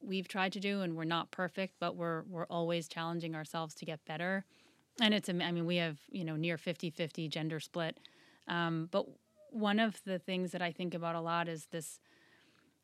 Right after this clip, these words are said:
this, um, th-, these ca-, categories of diversity. There's, there's surface diversity and there's deep diversity. And surface diversity is what meets the eye. You can,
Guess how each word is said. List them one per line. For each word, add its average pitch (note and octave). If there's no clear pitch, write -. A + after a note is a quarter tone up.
this, F#3+
um, E3
th-, G#3
these G#3
ca-, -
categories F3
of E3+
diversity. E3
There's, F#3
there's F3
surface G#3+
diversity E3+
and E3+
there's E3+
deep F3+
diversity. -
And F3+
surface A#3
diversity E3+
is F#3+
what F#3+
meets F#3
the F3+
eye. E3+
You F3+
can, E3+